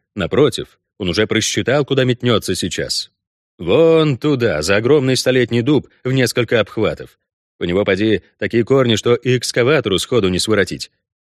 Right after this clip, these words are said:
Жизнь, она всегда сильнее железа и моторов. И вдруг у генерала появился нежданный союзник. Мелькнула среди ветвей и стволов коричнево-зеленая курточка, и невдалеке показался еще один эльф.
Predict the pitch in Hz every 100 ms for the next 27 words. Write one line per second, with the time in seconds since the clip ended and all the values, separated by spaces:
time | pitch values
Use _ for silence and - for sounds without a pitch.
0 | - 85 80 143 151 117 78 _ _ _
1 | - 82 107 147 143 143 175 175 - 156
2 | 139 156 117 98 87 123 107 92 90 87
3 | 95 95 69 - _ _ _ _ _ _
4 | 117 98 78 80 135 180 - _ _ -
5 | 120 117 139 185 170 165 147 147 - 135
6 | 85 113 139 107 117 98 95 92 - 101
7 | 78 65 60 _ _ _ _ _ _ _
8 | _ - 90 87 113 196 196 185 - 156
9 | 160 151 127 151 - 135 - 104 98 180
10 | 165 123 170 185 180 165 160 165 160 139
11 | 190 156 107 85 - 80 67 _ _ _
12 | _ - 90 92 80 117 - 185 190 190
13 | 147 147 151 - 143 127 - 120 143 -
14 | 131 139 - 123 101 95 85 69 - -